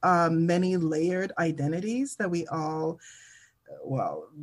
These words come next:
you know, for social reasons, carry around with us. So, so sometimes it does make it hard to know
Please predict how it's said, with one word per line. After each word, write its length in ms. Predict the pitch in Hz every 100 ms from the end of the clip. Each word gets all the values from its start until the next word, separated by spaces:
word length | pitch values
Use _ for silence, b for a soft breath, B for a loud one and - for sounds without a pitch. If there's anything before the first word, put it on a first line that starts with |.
| 180
you 100 | 160
know, 120 | 98
for 180 | - 180
social 460 | - 180 175 180
reasons, 800 | 180 302 302 185 165 165 160 160
carry 360 | - 208 170 165
around 320 | 160 170 233
with 140 | 165
us. 220 | 147 139 135
So, 60 |
so 300 | 190 214 240 -
sometimes 460 | - 320 - 262 202
it 80 |
does 220 | 185 254 311
make 160 | 185
it 80 | 143
hard 280 | 139 - - - -
to 120 | 214
know 420 | 175 147 - 220